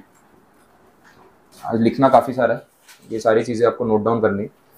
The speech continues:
new minus old बोलते हैं या incremental approach बोलते हैं। Incremental इसलिए कि पुरानी मशीन से नई मशीन पे shift करोगे तो खर्चा कितना बढ़ेगा और savings कितनी बढ़ेगी। अगर सेविंग ज़्यादा बढ़ रही है तो फ़ायदा है,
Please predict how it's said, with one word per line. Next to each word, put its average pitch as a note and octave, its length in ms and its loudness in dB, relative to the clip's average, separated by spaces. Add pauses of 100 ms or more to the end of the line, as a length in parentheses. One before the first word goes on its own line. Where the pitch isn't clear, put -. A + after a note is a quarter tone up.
(200)
new D3+ 220 6
minus D3+ 360 4
old D3 260 4
बोलते C#3+ 280 4
हैं E3 120 -8
या C#3+ 120 0
incremental D#3+ 600 2
approach C3 300 4
बोलते D3 280 -2
हैं। C3 80 -2
Incremental E3 520 4
इसलिए C#3+ 360 4 (440)
कि D#3 60 4
पुरानी D3+ 400 6
मशीन F3 340 -2
से E3+ 120 -2
नई D3 240 4
मशीन E3 320 0
पे E3+ 80 2
shift E3 280 0
करोगे G#2+ 380 4 (440)
तो D#3 80 2
खर्चा D3+ 320 2
कितना E3 280 0
बढ़ेगा D3+ 340 4
और D3 320 -4
savings D3+ 380 4
कितनी D3 240 2
बढ़ेगी। F#2+ 360 0 (420)
अगर D3+ 180 6
सेविंग D#3+ 340 4
ज़्यादा E3 260 6
बढ़ D#3 180 6
रही G#2+ 140 -4
है E2+ 120 -14 (460)
तो D#3+ 80 6
फ़ायदा C#3 300 4
है, F2+ 180 -4